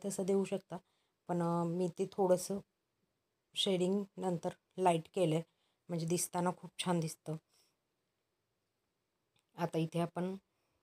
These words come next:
पृथ्वी काढून झाल्यानंतर आपण आता इथे brown कलरचा वापर करणार आहे. तर, अ, तुम्ही इथे तुम्हाला हवा असेल तो color देऊ शकता.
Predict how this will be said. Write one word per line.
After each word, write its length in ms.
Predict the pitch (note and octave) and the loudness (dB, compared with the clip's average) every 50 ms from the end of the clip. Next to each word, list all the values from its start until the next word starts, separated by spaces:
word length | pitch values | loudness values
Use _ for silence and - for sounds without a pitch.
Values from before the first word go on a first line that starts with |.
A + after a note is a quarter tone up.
| _ _ _ _ - | _ _ _ _ -10
पृथ्वी 280 | F#3+ F3+ - - - F#3 | -10 -10 -8 -6 -6 -6
काढून 340 | F3 - F3+ E3+ E3+ F3+ F3+ | -2 0 2 2 2 2 0
झाल्यानंतर 640 | E3+ F#3 F3 E3+ E3+ E3 E3+ F3+ F#3 E3+ - E3 D#3 D#3 - _ _ _ _ _ _ _ _ _ - | 0 0 0 0 0 0 0 -2 -4 -6 -4 -4 -4 -4 -6 _ _ _ _ _ _ _ _ _ -10
आपण 220 | - E3 - - E3 | -10 -8 -4 -2 -2
आता 180 | E3 D#3+ E3 | 0 0 0
इथे 200 | E3 E3 - - D#3 D#3+ D#3+ - _ _ | 0 -2 -2 -4 -8 -8 -8 -10 _ _
brown 300 | D#3+ D#3+ E3 D#3+ D#3+ D#3+ D#3+ | -4 2 4 4 6 4 2
कलरचा 380 | - - E3+ E3 D#3 D#3 F3 | 0 0 0 0 0 2 2
वापर 300 | E3 E3 D#3 - - D3+ | 2 2 0 -2 -4 -10
करणार 320 | D#3+ - D#3 D3+ D#3 D3+ D3 - | -8 -8 -6 -2 -2 -2 -2 -2
आहे. 100 | E3+ G3 - _ _ _ _ _ _ _ _ _ _ _ _ _ _ _ _ _ _ _ _ _ _ _ _ _ _ _ _ _ | -4 -6 -8 _ _ _ _ _ _ _ _ _ _ _ _ _ _ _ _ _ _ _ _ _ _ _ _ _ _ _ _ _
तर, 200 | - E3+ E3 E3 | -6 -6 -4 -2
अ, 340 | E3 E3 E3 E3 E3+ E3 E3 E3 - - | 0 0 2 2 2 0 0 -2 -6 -6
तुम्ही 260 | F#3+ F3+ F3+ F3+ F3 | -4 -2 0 0 0
इथे 300 | E3 - - F3+ G3 G#3 G#3+ - _ _ _ _ _ _ _ _ _ _ _ _ - | 0 -2 -4 -4 -4 -4 -6 -10 _ _ _ _ _ _ _ _ _ _ _ _ -6
तुम्हाला 280 | F#3+ F#3 F3+ F3+ F3+ | -4 -2 0 0 0
हवा 260 | E3+ F3+ F3 E3+ F3+ F3 | 2 2 4 4 4 2
असेल 320 | F3 E3 - - F#3 F#3 | 2 0 -2 -2 -2 -4
तो 160 | F3 - F#3 | -4 -6 -8
color 260 | F3 - F3+ F3 F3 F3 | -6 -4 -2 0 0 0
देऊ 180 | D#3+ F3 F3+ | 0 0 -2
शकता. 400 | E3 - - E3+ - _ - F3+ | -2 -4 -8 -10 -12 _ -14 -14